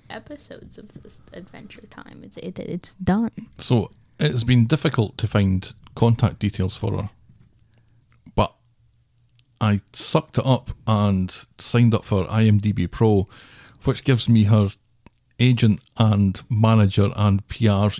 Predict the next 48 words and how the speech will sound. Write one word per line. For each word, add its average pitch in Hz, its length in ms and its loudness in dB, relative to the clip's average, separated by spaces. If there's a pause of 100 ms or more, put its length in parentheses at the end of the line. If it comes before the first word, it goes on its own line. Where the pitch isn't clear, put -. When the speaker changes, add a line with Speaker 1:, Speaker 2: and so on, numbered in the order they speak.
Speaker 2:
email 104 300 4
addresses. - 600 -6 (840)
So - 160 -2
now 127 160 6
I 120 40 6
just 110 200 2
have 113 120 4
to 107 80 0
figure 107 300 2
out - 180 -4
which - 220 -2
one 104 180 4
I 98 60 4
need 98 180 2
to 104 80 -4
bug, 95 300 -2 (160)
which 131 220 -2
one's 110 220 4
the 104 80 2
best 101 360 -2
one 95 140 0
to - 100 -18
bug 104 300 -2 (500)
to - 140 -4
ask 107 300 -2
if - 80 -20
she'd 95 140 -6
be 95 140 -6
interested 104 500 -2
in 101 120 0
doing 98 400 0 (720)
an 110 100 2
interview 101 380 2
for 95 240 -4
a 92 100 -4 (220)
podcast 101 500 0
that - 120 -12
she's 104 180 -2
never 95 200 2
heard 95 280 0
of - 160 -8
before. 107 280 -4 (920)
Speaker 1:
Yeah, 311 280 4
you 196 180 4
know, 226 200 4
why 247 200 6
don't 254 140 4
we 285 200 6